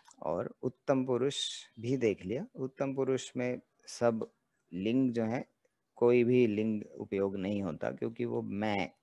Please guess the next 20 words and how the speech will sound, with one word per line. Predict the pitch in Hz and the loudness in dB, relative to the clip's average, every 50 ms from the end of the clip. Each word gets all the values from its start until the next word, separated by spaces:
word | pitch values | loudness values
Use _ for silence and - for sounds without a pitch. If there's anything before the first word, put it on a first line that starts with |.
| _ _ _ _ - | _ _ _ _ -14
अब | 95 92 _ - | -14 -14 _ -10
खुद | - 107 98 104 - | -10 -10 -10 -6 -4
के | - 98 | -2 0
लिए | 90 92 92 92 90 90 90 85 - | 0 2 2 2 2 2 2 0 0
बात | 87 80 73 - - | -2 -2 -2 -2 -4
कर | - - 69 71 | -6 -6 -4 -4
रहा | 69 65 | -6 -8
हूँ, | 67 71 71 - - | -8 -10 -12 -6 -2
आप, | 85 90 87 - - _ _ - - - _ _ _ _ _ _ _ - - - - - - - _ _ _ _ _ _ _ _ - | 0 0 0 -2 -4 _ _ -20 -20 -20 _ _ _ _ _ _ _ -20 -20 -20 -20 -20 -20 -20 _ _ _ _ _ _ _ _ -8
तो | - 87 85 | -6 -4 -2
जब | 78 95 90 82 | -2 -2 -4 -4
मैं | 85 87 85 85 87 95 101 110 127 131 123 | -4 -4 -4 -2 0 0 0 0 -2 -2 -2
का | 123 - - | -2 0 0
उपयोग | 98 90 - 95 101 101 95 | 0 0 0 0 0 0 0
होता | 98 92 - - 101 | -2 -6 -6 -6 -6
है | 110 131 | -6 -6
तो | - - 147 143 | -4 -4 -4 -4
उसमें | 131 - - 139 139 135 | -4 -4 -4 -4 -4 -2
पुल्लिंग, | 131 127 120 110 113 117 117 113 | -2 -2 -2 0 0 0 0 -2
स्त्रीलिंग | 110 - 113 107 104 101 107 107 107 104 104 | -4 -4 -2 -2 0 0 0 -2 -2 -4 -6